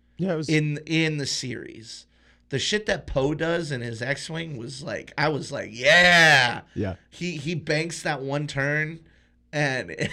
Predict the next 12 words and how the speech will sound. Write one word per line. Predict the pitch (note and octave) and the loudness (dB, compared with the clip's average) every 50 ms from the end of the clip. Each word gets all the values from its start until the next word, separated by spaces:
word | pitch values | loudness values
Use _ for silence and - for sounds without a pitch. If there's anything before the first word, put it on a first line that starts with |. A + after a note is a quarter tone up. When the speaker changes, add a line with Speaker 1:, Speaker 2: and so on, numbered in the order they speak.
| - - | -8 -10
Speaker 2:
<laughs> | D3 - | -6 0
I | G3 G#3+ F#3+ | 2 4 4
literally | A#3+ D4+ G3+ G3+ G3+ G3 G3 F#3 F3+ E3+ D#3 | 4 2 0 0 0 0 0 0 -2 -2 -4
almost | D3 D3+ D#3 D3+ C#3+ C3 - | -4 -4 -6 -6 -6 -8 -8
started | - - C3+ C3 A#2+ - - | -6 -4 -4 -4 -4 -6 -10
clapping. | - C#3 C#3+ C#3 C#3 C3 B2+ - C3+ A2 | -8 -4 -2 0 0 0 -2 -4 -8 -6
It | G2+ F#2 | -2 0
was | G2 G#2+ C3 C3+ C3+ | 0 2 2 2 2
so | - - A#2 A#2 | 2 2 0 0
Speaker 1:
<laughs> | - - | -2 -2
Speaker 2:
cool. | G#2 C#3+ A#2+ G2 F#2 - - - _ _ | -4 -4 -4 -4 -6 -10 -14 -18 _ _
Speaker 1:
Yeah. | G#2+ G#2 F#2+ F2+ | -2 -2 -2 -2